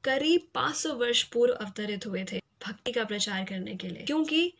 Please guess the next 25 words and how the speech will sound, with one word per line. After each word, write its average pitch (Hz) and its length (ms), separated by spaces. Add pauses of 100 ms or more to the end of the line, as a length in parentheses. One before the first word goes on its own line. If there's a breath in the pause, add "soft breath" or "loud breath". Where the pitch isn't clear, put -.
(160 soft breath)
द्वापर 214 380
युग 285 180
में 285 160
जब 247 220
भगवान 202 480
श्री 269 240
कृष्ण 262 640
इस - 140
पृथ्वी 214 420
पर 269 260
थे 262 580 (180)
और 226 100
उन्होंने 269 280
भगवत 208 460
गीता 208 460
अर्जुन 220 380
को 294 120
सुनाई 247 460
तो 214 120
एक 233 140
बहुत 302 300
ही 330 80
महत्वपूर्ण 277 580
संदेश 233 560
दिया, 190 320